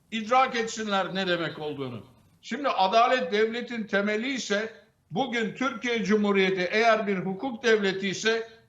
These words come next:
devletin temeli çatır diyor. Bu Can Atalay, Man Atalay meselesini çoktan geçti. Ama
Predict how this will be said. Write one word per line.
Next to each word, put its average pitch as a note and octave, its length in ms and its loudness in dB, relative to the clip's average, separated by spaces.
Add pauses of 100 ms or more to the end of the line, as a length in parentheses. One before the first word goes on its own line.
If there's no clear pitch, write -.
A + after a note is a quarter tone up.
(100)
devletin A3 640 0
temeli A#3 520 -2
çatır G3+ 540 2
diyor. A3+ 300 0 (880)
Bu G3 100 -6
Can G#3 220 2
Atalay, A#3 500 0
Man G#3+ 220 -6
Atalay A3+ 600 -6
meselesini A3 840 -6
çoktan G3 520 0
geçti. F#3 760 -2 (1080)
Ama G3 540 2